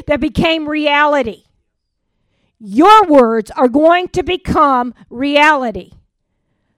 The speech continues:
So if you don't have any words, you better get some.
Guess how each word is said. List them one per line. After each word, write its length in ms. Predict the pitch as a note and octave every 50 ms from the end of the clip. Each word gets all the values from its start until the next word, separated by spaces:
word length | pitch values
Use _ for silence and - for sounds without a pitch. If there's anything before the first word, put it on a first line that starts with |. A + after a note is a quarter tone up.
| _ _ _
So 140 | - - C#4+
if 100 | C#4+ -
you 100 | D4+ F4
don't 200 | F4 F4 D#4+ D4+
have 260 | D4+ F#4 G#4 G#4 F4+
any 140 | E4+ D#4+ C#4+
words, 380 | C4 B3 C#4 C4+ C#4 C4+ A3
you 60 | C#4 A#3+
better 200 | C#4+ C#4+ D4 D#4
get 240 | C#4 E4+ D#4 -
some. 420 | - - - A3 F#3 F3 - F3